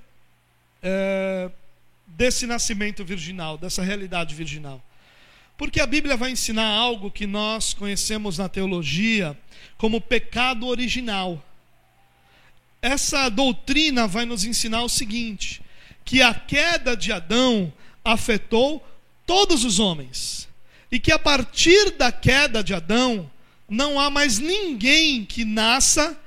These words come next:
sem nascer debaixo da influência desse pecado. É isso que na-, Davi quer dizer quando ele diz que ele nasceu em pecado e em pecado o concebeu a sua mãe. Ele não tá falando de relacionamento sexual,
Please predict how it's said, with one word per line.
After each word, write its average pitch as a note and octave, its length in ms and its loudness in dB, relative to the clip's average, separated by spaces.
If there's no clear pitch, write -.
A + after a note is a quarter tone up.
sem D#4 600 0
nascer C4 500 0
debaixo A3+ 560 -2
da C4 100 -2
influência D#4+ 880 2
desse D#4 300 -2
pecado. C#4 580 -4
É C4 240 2
isso F#4 220 0
que D#4 100 -2
na-, C#4 220 0
Davi B3 480 2
quer C4 320 0
dizer G#3 680 2
quando B3 220 -2
ele C4 160 -2
diz A#3 400 -2
que C4 360 2
ele A#3+ 160 0
nasceu B3 360 0
em B3+ 60 -4
pecado B3 500 0
e - 20 0
em C4+ 80 -4
pecado C#4+ 840 0
o C4+ 60 -2
concebeu A3 640 -2
a G3 60 -6
sua G3 220 -6
mãe. D#3 320 -10
Ele C#4 120 -2
não G#4 160 -6
tá E4+ 100 -2
falando B3 380 0
de G#3+ 80 -4
relacionamento G#3+ 640 -4
sexual, F#3 680 -4